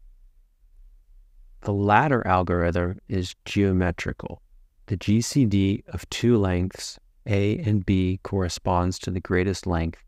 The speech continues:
G, that measures A and B evenly. In other words, the lengths A and B are both integer multiples of the length G.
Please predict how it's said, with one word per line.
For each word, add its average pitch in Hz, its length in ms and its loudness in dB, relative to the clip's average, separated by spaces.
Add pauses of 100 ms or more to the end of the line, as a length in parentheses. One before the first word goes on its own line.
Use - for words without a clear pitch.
G, 98 460 0 (460)
that 95 100 -2
measures 90 500 0 (120)
A 95 320 0
and 95 200 -2
B 87 340 0
evenly. 82 640 -4 (640)
In 101 120 -4
other 123 260 2
words, 90 560 -2 (120)
the 104 120 -2
lengths 95 500 -4 (120)
A 104 240 0
and 117 200 -2
B 95 400 0
are 95 160 -4
both 98 420 -2
integer 101 500 0
multiples 90 800 -2 (120)
of 92 140 -2
the 90 120 -2
length 85 440 -2 (180)
G. - 360 0